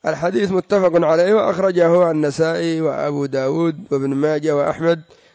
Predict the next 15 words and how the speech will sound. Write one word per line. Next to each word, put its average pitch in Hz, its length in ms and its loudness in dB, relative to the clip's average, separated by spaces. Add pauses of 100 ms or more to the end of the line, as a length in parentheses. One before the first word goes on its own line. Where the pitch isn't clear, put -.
قال: 170 200 2
"وفي 160 180 0
الباب 170 260 0
عن 156 180 -2
جابر 165 260 0
بن 151 200 -4
سمرة 165 400 0
والبراء 151 400 0
وجابر 156 360 -2
بن 147 160 -4
عبد 143 200 -4
الله 151 240 0
وأنس 156 420 -2
وأبي 151 260 0
هريرة 135 480 -2